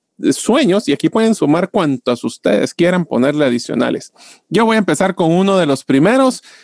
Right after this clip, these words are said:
y este va a ser muy importante para mí, especialmente en los próximos tres meses, es un sueño de mejorar el, hablemos, nuestro cuerpo, nuestro físico, desde temas de hábitos de vida, eh,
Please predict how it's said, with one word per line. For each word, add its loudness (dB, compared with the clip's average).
y 4
este 0
va 0
a 2
ser 0
muy 4
importante 0
para 0
mí, 2
especialmente 0
en 4
los 0
próximos 0
tres 0
meses, 0
es 0
un 2
sueño 0
de -4
mejorar 0
el, -2
hablemos, 2
nuestro 0
cuerpo, 0
nuestro 0
físico, -2
desde 0
temas 0
de 2
hábitos 0
de 2
vida, 0
eh, 2